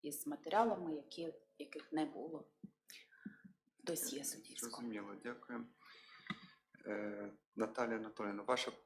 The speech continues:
Speaker 2: думка щодо позиції, яка прозвучала, позиції доповідача щодо процесуального питання, пов'язаного із відкладенням розгляду, м, питання щодо вас?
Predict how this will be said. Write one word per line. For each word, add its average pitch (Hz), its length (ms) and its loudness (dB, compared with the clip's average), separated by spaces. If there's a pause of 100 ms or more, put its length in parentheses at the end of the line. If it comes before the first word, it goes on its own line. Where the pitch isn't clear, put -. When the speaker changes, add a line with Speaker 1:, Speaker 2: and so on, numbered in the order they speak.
(160)
Speaker 2:
думка 123 420 0
щодо 101 320 4
позиції, 101 560 0
яка 101 200 0
прозвучала, 95 640 -2 (640)
позиції 101 420 -2
доповідача 98 640 2
щодо - 300 0
процесуального 104 680 0
питання, 113 420 -2
пов'язаного 98 640 -2
із 92 140 -10
відкладенням 95 600 -4
розгляду, 98 340 -8 (200)
м, - 380 -16
питання 98 380 -6
щодо - 320 -8
вас? 95 320 -10